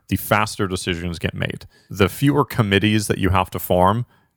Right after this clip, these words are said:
the faster your company will go. And so figuring out how he managed to build that type of structure, I find very interesting. So whenever there's a tie, whenever things need to be collaboratively escalated, when there's a, a misunderstanding or disagreement,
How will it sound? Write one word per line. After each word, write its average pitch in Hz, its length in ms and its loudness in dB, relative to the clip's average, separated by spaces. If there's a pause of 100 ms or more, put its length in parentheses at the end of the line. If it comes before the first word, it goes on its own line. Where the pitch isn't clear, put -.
(120)
the 98 100 0
faster 101 540 0
your 87 160 2
company 90 340 2
will 82 200 2
go. 87 280 4 (500)
And 92 120 -2
so 92 120 4
figuring 156 440 0
out 107 240 4
how 98 640 2
he 90 360 -4
managed 90 440 -2
to - 40 -6
build 87 440 2
that 85 160 -2
type 92 200 -2
of 87 100 -10
structure, - 380 -2
I 87 80 -2
find 87 300 -4
very 87 340 2
interesting. - 500 -8 (180)
So 85 260 2 (160)
whenever 117 380 4
there's 117 260 4
a 92 60 -2
tie, 110 640 4
whenever 95 400 4
things 95 240 -2
need 92 160 -4
to - 60 -6
be 92 120 -2
collaboratively 92 920 0
escalated, 98 800 2 (100)
when 90 120 -6
there's 85 200 -4
a, 87 240 -4
a 101 120 -8 (300)
misunderstanding 98 880 0
or 85 100 -4
disagreement, 92 680 -2